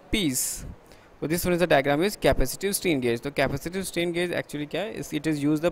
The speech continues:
principle of variations of capacitance। ये क्या है? It is uses the principle of variation of capacitance with variation of distance between electrodes।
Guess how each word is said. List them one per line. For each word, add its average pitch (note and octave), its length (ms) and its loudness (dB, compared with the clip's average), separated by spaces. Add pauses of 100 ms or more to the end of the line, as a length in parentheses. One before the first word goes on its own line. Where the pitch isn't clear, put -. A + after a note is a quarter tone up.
principle C#3+ 460 -2
of D3+ 160 -4
variations C3 680 0 (440)
of E3 260 4 (120)
capacitance। C#3+ 840 2 (420)
ये C3+ 100 -4
क्या D3 180 2
है? G3 120 0 (560)
It D3 160 -2
is D#3+ 140 -4
uses C#3 340 0
the F3 200 0
principle C3 460 -2
of D#3 120 -2
variation B2+ 640 0
of C3 220 -8
capacitance C#3 760 -2 (520)
with F#3 220 0
variation C#3 480 2
of E3 160 -8
distance D3 340 -2
between D3 320 -2
electrodes। A#2 560 -4